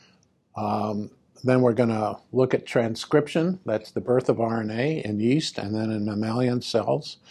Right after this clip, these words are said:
And then we're gonna watch R N A export out of the nucleus into the cytoplasm. And once it's in the cytoplasm, the R N A localizes, as I described in the last lecture, in, uh, yeast.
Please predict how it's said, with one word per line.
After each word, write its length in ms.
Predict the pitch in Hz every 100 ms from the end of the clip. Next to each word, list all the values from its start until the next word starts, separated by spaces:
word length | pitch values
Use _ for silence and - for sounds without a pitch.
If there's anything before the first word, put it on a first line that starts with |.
| - - _
And 100 | 120
then 180 | 131 156
we're 140 | 151 143
gonna 160 | 135
watch 340 | 139 151 143 -
R 160 | 143 143
N 80 | 139
A 240 | 135 - - _ _ _
export 640 | 151 156 - - 131 - -
out 140 | 123 127
of 100 | 117
the 80 |
nucleus 560 | 123 131 135 135 135 -
into 200 | 120 123
the 100 | 113
cytoplasm. 1000 | - 117 110 117 - 107 104 98 113 107 _ - - - - - _ -
And 380 | 110 110 110 120
once 280 | 135 139
it's 160 | 127 -
in 120 | 123
the 80 | 117
cytoplasm, 880 | - 113 117 - 104 107 107 110 104 _ _ _
the 120 | 113
R 160 | 117 120
N 100 | 117
A 140 | 110
localizes, 840 | 110 120 151 143 120 120 120 143 120
as 160 | 110 98
I 120 | 95
described 560 | 98 - 113 95 92
in 80 | 92
the 60 | 95
last 360 | 98 95 -
lecture, 400 | 98 98 - 104 - - - - - _ _ _
in, 320 | 104 101 101
uh, 180 | 98 98
yeast. 600 | - 117 131 156 - -